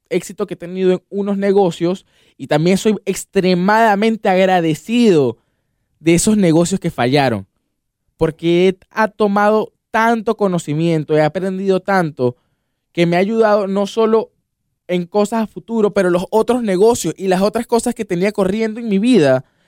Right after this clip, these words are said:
tanto laboral como personal, que el crecimiento es lo más importante y es lo que tienes que tomar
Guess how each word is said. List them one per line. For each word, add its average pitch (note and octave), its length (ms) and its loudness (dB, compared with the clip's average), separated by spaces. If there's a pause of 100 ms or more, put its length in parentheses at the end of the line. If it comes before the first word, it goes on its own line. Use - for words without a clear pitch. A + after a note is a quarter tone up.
(160)
tanto F3 300 0
laboral F3 420 2
como A#3 240 -4
personal, F3 840 0 (400)
que F#3+ 100 0
el F#3+ 140 0
crecimiento F#3+ 760 0
es G#3 40 2
lo G3 120 2
más F3+ 160 0
importante F3+ 580 0
y E3 120 0
es D#3+ 60 4
lo E3+ 120 2
que D#3 80 -6
tienes D3 260 -2
que D#3+ 100 -8
tomar D3 400 0